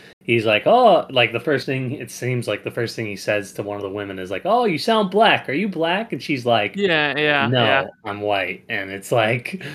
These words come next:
Speaker 1: <laughs> oh boy, I don't think that guy's gonna <laughs> do very well, unfortunately. He's, uh, he's gotta, I don't know,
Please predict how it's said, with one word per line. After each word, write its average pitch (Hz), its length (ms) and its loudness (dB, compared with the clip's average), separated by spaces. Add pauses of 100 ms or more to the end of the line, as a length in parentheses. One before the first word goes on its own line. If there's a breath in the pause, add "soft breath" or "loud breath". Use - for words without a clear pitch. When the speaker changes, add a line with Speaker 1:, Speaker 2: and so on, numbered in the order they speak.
Speaker 1:
<laughs> 131 220 -8
oh 131 240 8
boy, 120 240 4
I 110 160 6
don't 131 180 2
think 127 140 2
that 120 240 4
guy's 107 260 2
gonna 123 220 -2
<laughs> - 0 -
do 151 240 6
very 131 340 4
well, 113 360 2
unfortunately. 107 880 -6 (340 loud breath)
He's, 113 280 0
uh, 101 500 0
he's 107 500 -14
gotta, 101 680 0 (420)
I 107 120 -4
don't 101 100 0
know, 92 280 -6